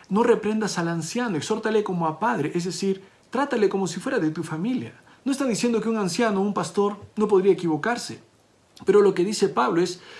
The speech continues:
si le vas a reprender, háblale como si fuera tu papá, con mucho respeto, con mucho amor, con mucha ternura. Luego habla de las ancianas como a, a madres, y habla de las jovencitas como hermanas y los jóvenes como hermanos.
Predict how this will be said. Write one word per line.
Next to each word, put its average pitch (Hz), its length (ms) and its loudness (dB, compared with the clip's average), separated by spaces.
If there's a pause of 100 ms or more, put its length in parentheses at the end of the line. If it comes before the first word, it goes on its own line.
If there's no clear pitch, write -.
si - 160 -2
le 202 80 4
vas 240 160 4
a 262 60 2
reprender, 196 560 0
háblale 269 260 2
como 233 160 0
si 190 100 -4
fuera 202 200 0
tu 196 100 -4
papá, 175 320 -2
con 170 140 -4
mucho 185 240 -4
respeto, 160 520 -6
con 156 140 -6
mucho 185 260 -2
amor, 165 440 -4 (240)
con 170 120 -2
mucha 190 240 0
ternura. 185 520 -4 (480)
Luego 214 260 10
habla 214 320 6 (220)
de 180 100 4
las 175 160 0
ancianas 160 540 -2
como 175 280 -2
a, 160 200 -6
a 139 100 -2
madres, 196 720 -4 (280)
y 175 120 6
habla 226 180 4
de 170 140 4
las 151 160 0
jovencitas 175 580 -2
como 175 220 -4
hermanas 190 640 -2
y 160 60 0
los 156 200 -4
jóvenes 226 640 -4
como 175 320 -2
hermanos. 147 640 -8